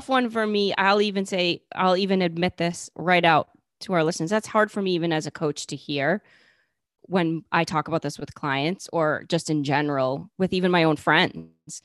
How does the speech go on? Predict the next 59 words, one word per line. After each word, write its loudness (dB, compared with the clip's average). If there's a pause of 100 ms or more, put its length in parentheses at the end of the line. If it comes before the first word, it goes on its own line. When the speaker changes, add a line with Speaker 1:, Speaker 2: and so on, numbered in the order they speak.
(240)
Speaker 1:
Well, 8
Speaker 2:
It's 2
like, 4
Speaker 1:
that's, 4
that's 4
Speaker 2:
I, 2
Speaker 1:
the 2
Speaker 2:
I 2
don't 8
Speaker 1:
con- 6
Speaker 2:
have 4
to 4
explain 4
myself 4
to 0
you 6
about 4
anything, 0
any 0
choices -2
Speaker 1:
Well, 0
Speaker 2:
that 0
I'm 0
making. -2
Speaker 1:
that's, 4
Speaker 2:
I -14
Speaker 1:
that's 4
the 2
c-, -10
yeah, 2
that's 4
the -6
conversation 2
around, 2
like, 0
this -2
is -2
my 2
journey -2
and -2
these -6
are -6
the -6
decisions -4
I'm 2
making 0
for -2
me 2
and 2
my 2
life. 0 (260)
Speaker 2:
Yeah. 2
Like, 0
have 2
you 4
ever 4
had 4
a 2
clinger? 0